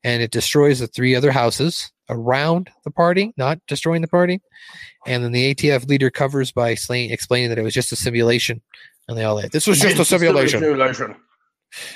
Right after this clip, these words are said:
Speaker 1: If this
Speaker 2: Just
Speaker 1: had
Speaker 2: a
Speaker 1: been a,
Speaker 2: simulation.
Speaker 1: if this had been a real experience," right? So he explains it's all a simulation. Stan explains to the others that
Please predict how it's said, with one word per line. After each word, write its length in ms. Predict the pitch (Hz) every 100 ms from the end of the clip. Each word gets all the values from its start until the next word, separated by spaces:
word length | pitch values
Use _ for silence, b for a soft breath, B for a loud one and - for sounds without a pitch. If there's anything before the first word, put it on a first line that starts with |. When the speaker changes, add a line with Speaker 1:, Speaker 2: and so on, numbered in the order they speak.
| B -
Speaker 1:
If 100 | -
this 120 | 202
Speaker 2:
Just 20 |
Speaker 1:
had 100 | 196
Speaker 2:
a 20 |
Speaker 1:
been 120 | 170 151
a, 20 |
Speaker 2:
simulation. 420 | 117 110 107 107
Speaker 1:
if 120 | 170 -
this 120 | 220
had 120 | 208
been 120 | 196
a 80 | 175
real 220 | 180 156
experience," 760 | 143 - 160 107 104 117 - -
right? 200 | 113 123 _ _ b b b b _
So 340 | - - -
he 60 | 113
explains 320 | - 120 113
it's 100 | 113
all 140 | 113
a 40 | 107
simulation. 680 | 120 120 131 - 143 143 - _ _ _ _ _
Stan 240 | - 151 147
explains 420 | 131 139 131 120
to 80 | 123
the 80 |
others 300 | 120 123 117
that 340 | - 113 113